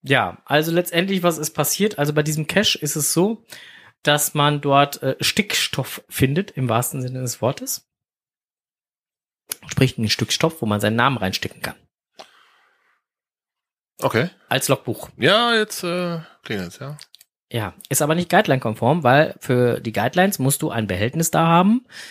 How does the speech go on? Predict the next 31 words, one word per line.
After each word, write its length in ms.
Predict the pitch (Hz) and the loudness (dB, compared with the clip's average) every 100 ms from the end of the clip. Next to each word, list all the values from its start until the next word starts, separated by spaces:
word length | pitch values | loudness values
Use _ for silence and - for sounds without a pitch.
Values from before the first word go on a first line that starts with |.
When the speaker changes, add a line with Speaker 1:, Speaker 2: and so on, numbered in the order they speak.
| - _ | -20 _
Speaker 1:
wo 100 | 95 | -10
ein 120 | 92 | -2
Logbuch 340 | 107 - 190 - | 0 0 -2 2
drin 160 | 185 | 4
ist, 160 | 214 - | 4 2
wo 40 | 117 | 2
du 80 | |
deinen 120 | 117 107 | 2 2
Namen 240 | 92 123 | 0 0
einfach 240 | 131 160 | 0 0
so 100 | 156 | 0
eintragen 360 | 170 175 95 95 | 2 4 2 -2
kannst. 280 | 87 92 - _ _ _ _ _ _ | -6 -8 -14 _ _ _ _ _ _
Das 200 | 95 101 | -6 -4
ist 200 | 110 - | -4 -4
Stickstoff, 640 | - 135 - - 220 - _ - | -2 -2 -2 -2 -2 -4 _ -8
weil, 140 | - 117 | -8 -6
wenn 140 | 120 104 | -8 -6
man 100 | 104 | -4
seinen 180 | 101 98 | -4 -4
Namen 160 | 95 98 | -4 -6
da 80 | 92 | -4
sticken 300 | - - 151 | -2 0 4
muss, 200 | 196 - | 4 2
eben 200 | 110 147 | -2 -2
nicht. 280 | 165 - _ _ _ _ _ _ _ _ _ _ _ _ _ _ _ _ _ _ - - - _ _ _ _ _ _ _ _ _ _ _ _ _ _ _ _ - | -2 -6 _ _ _ _ _ _ _ _ _ _ _ _ _ _ _ _ _ _ -20 -20 -20 _ _ _ _ _ _ _ _ _ _ _ _ _ _ _ _ 0
Speaker 2:
Ja, 160 | 131 | 0
das 180 | 95 - | 0 -6
klingt 260 | - 139 - | -2 -2 0
nach, 360 | 135 131 | 2 2
äh, 40 | - | 0